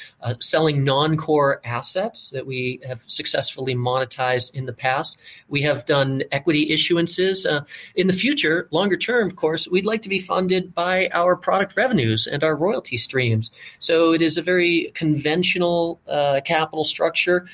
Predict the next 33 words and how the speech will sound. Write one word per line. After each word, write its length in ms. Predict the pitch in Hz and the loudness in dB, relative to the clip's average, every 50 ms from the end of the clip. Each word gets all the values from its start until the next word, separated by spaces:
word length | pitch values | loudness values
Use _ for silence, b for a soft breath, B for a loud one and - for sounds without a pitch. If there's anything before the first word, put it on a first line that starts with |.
| B B - | B B -4
for 220 | - 160 156 156 | 0 2 4 4
a 80 | 151 147 | 4 2
biotech 520 | 156 151 156 151 156 156 - 170 - - | 2 2 2 2 0 0 -2 -4 -4 -4
company 460 | - - 156 160 156 156 165 160 156 | -4 -4 -4 -4 -2 -2 -2 0 0
of 100 | 147 143 | 0 2
our 140 | 147 143 135 | 2 2 2
size 520 | - - - 156 147 147 151 151 151 151 - | 2 0 2 2 2 2 2 2 0 0 0
and, 320 | - 147 143 139 139 - - | 0 -2 -2 -4 -6 -8 -4
uh, 200 | - 143 135 135 135 135 135 - | 0 2 4 4 4 2 0 0
and 140 | 143 139 127 | -2 -2 -2
stature. 440 | - - 156 175 196 - 240 240 B B B B B B - | 0 0 0 0 0 0 -2 -4 B B B B B B -6
And, 400 | - 139 147 147 147 147 151 147 | -2 0 2 4 4 2 2 2
uh, 300 | 143 147 147 147 147 143 - | 2 4 4 4 4 2 2
I 100 | 139 139 | 0 -2
think 340 | 139 - 151 147 147 - - _ - | -2 -2 -4 -4 -4 -8 -16 _ -2
hopefully 360 | 131 147 147 - 165 165 165 | -2 -2 0 0 0 0 0
we 140 | 160 156 151 | 2 2 2
will 160 | 147 143 143 | 2 0 -2
be 140 | 139 139 139 | -2 0 0
able 160 | 139 139 143 | 0 0 0
to 120 | 143 - - | -4 -6 -14
continue 680 | - - 139 131 - - 226 233 208 156 135 135 143 B B B B - | -14 -12 -8 -6 -4 0 2 4 4 4 4 2 0 B B B B -2
with 160 | 143 139 139 | -2 -2 0
that 240 | 147 139 139 - - | 0 0 0 0 -2
good 140 | 143 135 - | -6 -4 -4
track 300 | - - 139 135 135 - | -2 0 0 0 0 0
record 520 | 135 127 127 - 135 135 135 131 135 135 - | -2 -2 0 0 0 0 0 0 -2 -4 -4
and, 380 | 135 131 131 127 123 120 120 - - | -2 -2 0 0 -2 -4 -6 -4 -2
uh, 200 | 127 123 123 120 | 0 0 0 0
further 340 | 117 - - 165 165 156 147 | -2 0 2 2 4 4 2
grow 220 | 135 131 135 135 127 | 2 2 2 4 4
the 80 | 123 | 2
company 520 | 120 - 135 120 110 - 127 123 120 117 | 0 0 -2 -2 -2 0 0 0 0 0